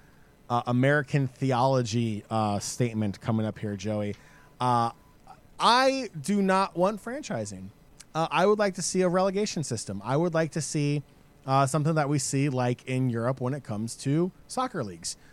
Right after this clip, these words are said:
uh, where teams compete in the second division and the top teams get promoted and have a chance, uh, to battle it out with the big dogs. I think that keeps competition fresh. I think for the viewers, uh, it's, it's a better experience.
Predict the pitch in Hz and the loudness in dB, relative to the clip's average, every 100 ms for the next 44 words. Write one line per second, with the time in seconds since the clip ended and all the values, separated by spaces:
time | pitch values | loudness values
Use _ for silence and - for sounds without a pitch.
0 | - - 120 127 127 113 117 135 135 131 | -20 -10 -2 0 0 0 2 4 4 2
1 | 131 - 110 - 147 160 180 147 - - | 0 -6 -12 -6 -2 0 0 -4 -12 -20
2 | - - 139 147 151 147 - 135 175 180 | -10 -4 -2 -2 -2 -4 -4 -4 -4 -2
3 | 131 117 156 139 127 127 123 123 - 135 | -2 -2 -4 -2 -2 -2 -2 -4 -4 -6
4 | - 143 139 131 127 131 - 175 240 110 | -4 -2 0 0 -6 -6 -4 0 2 0
5 | 104 113 113 123 135 - 117 139 - - | -4 -6 -4 -4 -4 -4 -4 -6 -10 -14
6 | - - - 123 127 - 143 123 117 110 | -20 -20 -8 -2 -2 0 0 0 -2 -2
7 | 143 175 180 110 127 104 107 123 127 175 | 0 -2 0 -2 -2 -2 -2 -2 -2 -2
8 | 156 240 170 82 87 - 127 117 135 143 | -2 -2 -4 -8 -14 -8 -6 -4 -4 -4
9 | - 147 - - 123 131 127 151 - 120 | -4 -6 -6 -8 -6 -6 -6 -6 -4 -4
10 | 170 160 143 127 127 107 101 110 123 208 | -2 -4 -4 -2 -2 -4 -4 -2 0 -2
11 | 233 - - - - - 120 113 - 123 | -6 -8 -16 -20 -16 -4 -2 -2 -2 -6
12 | - - - 120 110 - 120 123 120 101 | -6 -10 -8 -8 -6 -8 -4 -4 -2 0
13 | 131 139 127 - - 110 120 220 - | 0 0 -2 -6 -4 -2 0 -2 -4